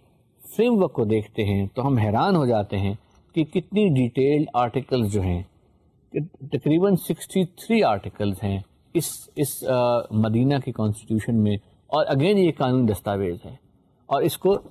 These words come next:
آپ اس حوالے سے دیکھ سکتے ہیں جس طرح سے کہ یہ ایک انٹرنیشنل لاء کی ڈاکیومنٹیشن ہے۔ اس میں بے شمار پروویژنز ہیں کہ آپ انجسٹ فیوریٹزم نہیں کریں گے، اس کا again انگریزی ترجمہ ہے، "A believer shall not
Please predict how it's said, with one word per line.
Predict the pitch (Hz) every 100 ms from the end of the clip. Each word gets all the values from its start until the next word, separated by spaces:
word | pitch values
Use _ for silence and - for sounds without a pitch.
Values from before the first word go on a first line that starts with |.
| -
آپ | 139 151 -
اس | 156 123
حوالے | 117 131 151
سے | 143
دیکھ | 127 120
سکتے | - 113 - 123
ہیں | 117
جس | 117 110
طرح | 127 117
سے | 107 127 - _ _ -
کہ |
یہ | 120 123
ایک | - 123 -
انٹرنیشنل | 123 113 113 113 123 110
لاء | 123
کی | -
ڈاکیومنٹیشن | 110 104 - 104 98 104 101 101
ہے۔ | 101 104 - - _ _ -
اس | 185
میں | 220
بے | 180
شمار | 180 185 202 208
پروویژنز | 180 131 104 104 98
ہیں | 90 90 - _ _ _ _ _ _ _ _ _ -
کہ | 151
آپ | 156 156
انجسٹ | 165 175 156 165 170 - -
فیوریٹزم | 147 151 147 143 135
نہیں | 135 117 120
کریں | 110 107 110
گے، |
اس | 120
کا | - 127
again | 120 135 -
انگریزی | 117 120 127 120
ترجمہ | 98 95 98
ہے، | 98 92 - _ _ _ -
"A | 110
believer | 127 139 165 180
shall | 170 - 139
not | 156